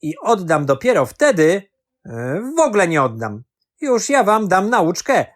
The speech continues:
utrapieni smarkacze”. Marysia wróciła do klasy zapłakana. Była bardzo nieszczęśliwa,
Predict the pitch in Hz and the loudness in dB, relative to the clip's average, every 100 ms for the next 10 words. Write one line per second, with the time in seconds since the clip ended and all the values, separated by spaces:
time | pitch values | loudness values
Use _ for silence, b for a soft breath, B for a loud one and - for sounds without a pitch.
0 | - 139 - 151 139 160 139 131 - 143 | -8 -6 -2 0 0 0 -2 -2 -2 0
1 | 131 139 120 113 101 _ _ _ 226 277 | 0 0 -2 -6 -12 _ _ _ -4 0
2 | 175 185 214 196 156 123 139 156 151 123 | 0 -2 -2 -2 -2 -4 -2 -2 0 -4
3 | 127 135 - 127 123 127 123 - 110 110 | -4 -4 -2 -2 -2 -2 -4 -4 -8 -10
4 | 113 _ _ _ _ - 117 139 143 143 | -16 _ _ _ _ -8 -2 0 2 2
5 | 139 139 135 - 151 - 240 185 135 | 0 0 -4 -4 -6 -6 -4 0 0